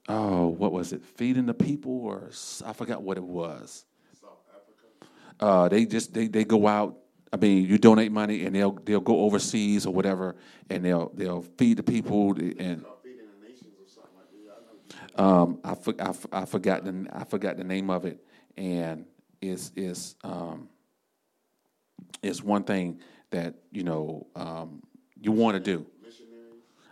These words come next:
Speaker 1: I forgot what it is. I forgot what it is. Um, so, um, now what the Bible says about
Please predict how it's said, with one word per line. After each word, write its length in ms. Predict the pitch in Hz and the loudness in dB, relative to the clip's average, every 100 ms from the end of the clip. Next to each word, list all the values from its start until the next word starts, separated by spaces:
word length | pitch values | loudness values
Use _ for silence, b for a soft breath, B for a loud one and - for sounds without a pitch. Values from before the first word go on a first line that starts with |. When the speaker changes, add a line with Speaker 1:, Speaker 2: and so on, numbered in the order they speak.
| _ | _
Speaker 1:
I 140 | 92 87 | -6 -4
forgot 260 | 95 87 | -2 -2
what 140 | 87 87 | 0 0
it 80 | 82 | 2
is. 320 | 76 - - b b | -2 -4 -14 b b
I 60 | - | -4
forgot 180 | 92 82 | 0 4
what 140 | 85 | 4
it 60 | 80 | 2
is. 260 | 78 - - B B - | -2 -4 -16 B B -6
Um, 360 | 85 76 80 | -4 -4 -6
so, 460 | - - 87 78 78 b b b b - | -6 0 0 0 -8 b b b b -10
um, 400 | 87 80 78 78 _ _ _ _ _ - - _ _ _ - | -8 -8 -10 -16 _ _ _ _ _ -18 -18 _ _ _ -8
now 220 | 90 80 | -4 -4
what 200 | 85 92 | 0 -2
the 60 | 85 | 2
Bible 300 | 92 90 90 | 0 2 2
says 320 | 113 92 90 | 4 2 2
about 480 | 92 90 82 80 | -2 0 0 -4